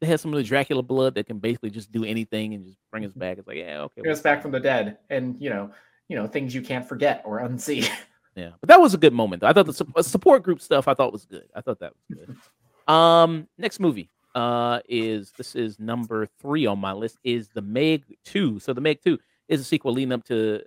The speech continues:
Speaker 1: uh, after The Meg. Um, and the first Meg, I was mediocre on. I was like,
Speaker 2: Hmm.
Speaker 1: "Well, hey, it's Jason Statham, big shark,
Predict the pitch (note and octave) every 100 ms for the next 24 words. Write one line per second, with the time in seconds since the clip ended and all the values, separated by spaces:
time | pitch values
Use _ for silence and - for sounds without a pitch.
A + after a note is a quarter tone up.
0 | G2 G2 - A2 - F#2+ A#2 E3 D#3+ D3+
1 | - _ - - C#3 C#3+ C#3+ F3 E3 C#4+
2 | - G3+ G3 E3 E3 D#3 C3+ - - B2
3 | D3 C3+ C3+ C#3 C3+ C3 C3+ C3+ B2+ B2
4 | C4+ C#3 E3+ E3 D#3 D#3 C#3+ - - D3+
5 | C#3+ - D3+ D3+ D3+ C3+ D3 - E3+ D3+
6 | D3